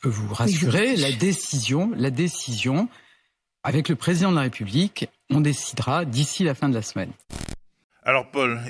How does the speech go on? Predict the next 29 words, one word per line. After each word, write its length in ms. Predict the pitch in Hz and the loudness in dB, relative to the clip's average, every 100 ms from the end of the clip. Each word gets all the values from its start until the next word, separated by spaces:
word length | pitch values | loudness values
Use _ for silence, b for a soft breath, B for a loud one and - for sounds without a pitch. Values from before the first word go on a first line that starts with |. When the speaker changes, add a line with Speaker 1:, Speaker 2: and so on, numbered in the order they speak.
| - _ _ - | -14 _ _ -6
Speaker 2:
Emmanuel 360 | 131 135 135 | -4 -2 -2
Macron 480 | 131 113 - 143 160 - | -2 -4 -4 -4 -4 -6
est-il 540 | 123 104 - 147 143 113 | -10 -10 -10 -10 -8 -10
perdu ? 480 | - 120 107 92 | -2 -2 -2 -4
En 80 | 107 | -6
tout 140 | 104 - | -6 -2
cas, 240 | 185 185 | 2 2
nous, 120 | 190 214 | 2 0
on 120 | 107 | -4
est 100 | 95 | -6
perdus. 520 | - 123 98 98 87 | -2 -2 -2 -16 -16
Euh, 200 | 90 - - | -14 -14 -14
voici 280 | 95 107 - | -6 -6 -2
un 100 | 165 | -4
duo 340 | 117 120 135 135 | -4 -4 -4 -2
exécutif 600 | 120 107 107 104 208 208 | -4 -4 -10 -8 -6 -6
qui 100 | 120 | -8
nous 120 | 120 | -8
parle 400 | 113 151 117 104 - | 0 0 0 -6 -14
d'un 240 | 98 110 101 | -6 -4 -4
projet 680 | - - 117 113 113 92 - | -6 -8 -6 -4 -4 -6 -4
important, 680 | 147 120 - 104 - 135 147 156 | -4 -4 -8 -10 -2 -2 -2 -2
urgent 400 | 139 120 131 131 | -2 -2 -4 -6
selon 260 | 120 113 | -6 -6
lui, 200 | 123 190 | -2 -2
tout 120 | 220 | -2
ce 60 | 214 | -4
qu'on 200 | - 156 | -2 -2
veut, 200 | 139 220 | -2 -4